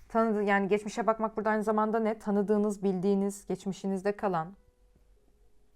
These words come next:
Sanki bu yolda giderken sürekli geçmişi tarıyorsunuz. Yani beni, "Gel ya, ya gitme, hani gitmene gerek yok. Hani kalabilirsin ya da kal, bak kalman için bir gerekçe var." Sanki diyecek birilerini de beklemişsiniz bu süreç boyunca.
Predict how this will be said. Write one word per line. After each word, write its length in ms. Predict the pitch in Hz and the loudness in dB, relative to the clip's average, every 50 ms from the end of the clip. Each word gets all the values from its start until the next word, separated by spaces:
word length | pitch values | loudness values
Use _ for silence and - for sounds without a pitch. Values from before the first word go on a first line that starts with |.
| _ - - | _ -20 -20
Sanki 360 | - - 233 214 208 202 208 | -12 -6 -4 -4 -4 -4 -2
bu 60 | 208 | 0
yolda 240 | 226 226 220 214 226 | 2 4 4 4 4
giderken 400 | 220 233 240 254 254 254 254 240 | 0 2 2 2 2 2 -2 -6
sürekli 360 | 226 - - 285 262 - 240 | -6 -6 -8 -8 -6 -4 -2
geçmişi 380 | 202 214 208 208 214 196 - 208 | 0 0 0 0 -4 -6 -6 -6
tarıyorsunuz. 480 | - 185 160 151 147 147 - 156 156 165 | -6 -6 -4 -4 -4 -6 -8 -10 -8 -6
Yani 180 | 165 165 165 | -6 -2 0
beni, 360 | 185 202 208 233 254 285 285 - - - - - - - - - - - - - - _ - - - - | 2 2 2 2 -2 -6 -8 -14 -20 -20 -20 -20 -20 -20 -20 -20 -20 -20 -20 -20 -20 _ -20 -20 -8 0
"Gel 240 | 214 226 247 269 254 | 6 6 8 8 8
ya, 180 | 240 226 226 226 | 6 4 4 4
ya 240 | 226 226 226 226 | 6 4 4 4
gitme, 340 | 220 196 220 247 - - 214 | 4 0 -2 -6 -4 -2 0
hani 160 | 190 190 185 | 0 0 0
gitmene 440 | 180 202 208 - 214 208 208 214 208 | 0 -2 -2 -2 -2 -2 0 0 2
gerek 340 | 196 214 202 208 208 208 220 | 2 4 4 4 2 2 0
yok. 320 | 214 220 - - - - - - - - - - - - _ - - - - - - - _ _ _ - - | 0 0 0 -4 -12 -20 -20 -20 -20 -20 -20 -20 -20 -20 _ -20 -20 -20 -20 -20 -20 -20 _ _ _ -10 -8
Hani 140 | 185 185 185 | -6 -6 -2
kalabilirsin 800 | - 214 208 208 190 208 214 220 214 - - 220 175 156 - - - | 0 2 2 4 4 4 2 2 0 -2 -6 -6 -6 -6 -10 -8 -6
ya 120 | 185 175 | -4 -2
da 180 | 180 180 170 - | -2 -4 -4 -6
kal, 300 | - - 214 220 214 196 | -6 0 2 2 4 4
bak 160 | 196 190 196 | 2 0 0
kalman 340 | - 208 196 202 208 208 202 | 2 2 4 4 4 0 -2
için 220 | 202 - 214 208 196 | -4 -4 -4 -4 -2
bir 60 | 180 | 0
gerekçe 400 | 196 196 220 233 220 - 208 175 | 0 0 0 -2 -2 -4 -4 -2
var." 160 | 170 165 170 | -2 -2 -4
Sanki 360 | - 214 214 214 214 196 170 | -6 -8 -10 -8 -8 -6 -4
diyecek 440 | 175 185 180 196 247 262 254 - - | -4 -4 -4 -4 -8 -10 -10 -4 -2
birilerini 380 | 202 185 196 196 202 214 226 226 | -2 -2 0 -2 -2 -2 -2 -4
de 100 | 196 170 | -4 -4
beklemişsiniz 760 | 180 - - 196 196 196 196 - - - 143 - - - - | -6 -6 -4 -4 -4 -4 -4 -8 -14 -16 -18 -18 -16 -14 -14
bu 60 | 175 | -14
süreç 380 | - - 180 160 156 - - - | -8 -6 -6 -6 -6 -8 -12 -14
boyunca. 340 | 143 - - - - - | -12 -12 -12 -14 -14 -14